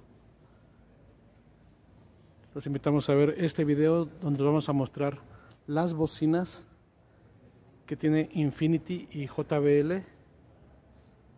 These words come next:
De hecho, no sé si recuerden este rack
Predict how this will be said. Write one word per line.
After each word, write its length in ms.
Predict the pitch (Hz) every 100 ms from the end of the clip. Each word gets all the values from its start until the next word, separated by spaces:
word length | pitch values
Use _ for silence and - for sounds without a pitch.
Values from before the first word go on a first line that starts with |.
| _ _ - _ - - -
De 120 | 135 151
hecho, 200 | - 156
no 80 |
sé 100 | 147
si 140 | 160 151
recuerden 480 | 143 160 156 151 151
este 280 | - 151
rack 400 | 135 139 156 -